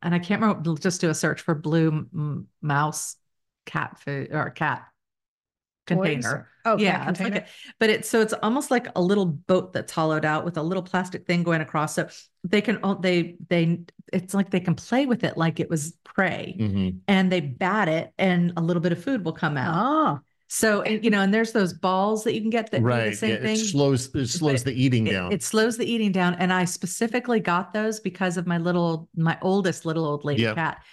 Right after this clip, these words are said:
Speaker 1: because she would scarf food down and then throw up.
Speaker 3: Mm-hmm.
Speaker 1: And so then all of a sudden I have to get, like, several dozens of these.
Speaker 2: <laughs>
Speaker 1: And I've, you
Speaker 3: They're
Speaker 1: know,
Speaker 3: all over the house
Speaker 1: yeah,
Speaker 3: now.
Speaker 1: when it's feeding time, like, I throw a mouse here, a mouse there, you know, and people
Speaker 2: How
Speaker 1: walk in and
Speaker 2: funny.
Speaker 1: see these blue mice. And,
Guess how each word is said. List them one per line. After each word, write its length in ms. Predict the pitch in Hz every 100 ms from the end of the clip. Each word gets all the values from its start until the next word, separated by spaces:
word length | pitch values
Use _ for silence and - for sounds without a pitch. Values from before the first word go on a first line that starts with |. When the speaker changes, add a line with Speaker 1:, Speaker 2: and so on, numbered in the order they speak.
| - _
Speaker 1:
because 260 | 185 202 170
she 220 | - 214
would 180 | 202 180
scarf 360 | - 170 165 -
food 220 | 185 180
down 240 | 185 180 175
and 120 | 156
then 180 | 160 147
throw 260 | 165 151
up. 240 | 147 185 -
Speaker 3:
Mm-hmm. 460 | 98 95 90 101 107
Speaker 1:
And 480 | - 190 185 185 185 - -
so 280 | - 226 196
then 260 | 220 214
all 220 | - 214
of 40 | 208
a 60 |
sudden 380 | 196 220 220 180
I 80 | -
have 180 | 190 185
to 60 |
get, 320 | - 180 - -
like, 320 | 170 175 - _ _ -
several 340 | - 233 240
dozens 440 | 185 190 190 190 170
of 140 | 147
these. 380 | 131 123 170 403 311 -
Speaker 2:
<laughs> 220 | 196 214 226
Speaker 1:
And 260 | 214 208 - _ -
I've, 420 | 233 226 220 185
you 140 | - 220
Speaker 3:
They're 80 | 147
Speaker 1:
know, 140 | 147
Speaker 3:
all 80 | 147
over 160 | 139 131
the 80 |
house 320 | 127 139 143 -
Speaker 1:
yeah, 80 |
Speaker 3:
now. 80 | 262
Speaker 1:
when 140 | 269 247
it's 180 | -
feeding 400 | - 277 311 269
time, 460 | 220 208 196 190 196
like, 240 | 202 185 -
I 80 |
throw 220 | 185 196 190
a 80 |
mouse 320 | 180 190 208 -
here, 200 | 233 202
a 60 |
mouse 320 | 165 190 190
there, 260 | - 202 196
you 140 | 214 220
know, 140 | 196
and 80 | 180
people 200 | 277 202
Speaker 2:
How 120 | 185
Speaker 1:
walk 240 | 190 208 208
in 60 |
and 120 | 233
Speaker 2:
funny. 100 | 202
Speaker 1:
see 160 | 151 214
these 180 | 180 175
blue 260 | 175 190
mice. 460 | 202 185 180 156 -
And, 260 | 185 175